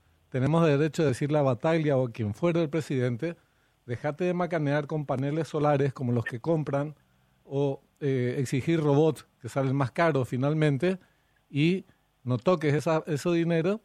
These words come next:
y pagá con lo que se tiene, eh, a los, eh, jubilados y pensionados. Pero como no se nos informa, entonces se siguen haciendo otros gastos e incluso no se cobran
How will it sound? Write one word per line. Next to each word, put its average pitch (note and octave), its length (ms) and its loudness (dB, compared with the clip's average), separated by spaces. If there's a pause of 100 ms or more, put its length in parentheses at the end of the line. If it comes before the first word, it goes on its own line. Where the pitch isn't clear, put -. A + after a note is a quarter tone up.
(240)
y C3+ 180 -6 (260)
pagá B2 300 0
con F#3 120 0
lo F#3 100 0
que D3+ 100 -4
se B2 120 -4
tiene, D3 400 -4 (340)
eh, A#2+ 360 -4
a C#3 80 -2
los, C3 360 0 (380)
eh, A#2 220 -8
jubilados C#3 500 2
y C#3+ 80 2
pensionados. C3 760 0 (460)
Pero A2+ 200 -4
como A2+ 180 -6
no C#3 160 -4
se F3+ 160 -6
nos F3+ 140 0
informa, F3 560 0 (640)
entonces B2 560 0 (200)
se A2 200 -10
siguen E3 560 2 (320)
haciendo D3+ 420 0
otros E3 240 2
gastos D3+ 460 0
e D#3+ 80 -2
incluso F3 380 -2
no G3 140 2
se E3 160 -2
cobran G3+ 440 2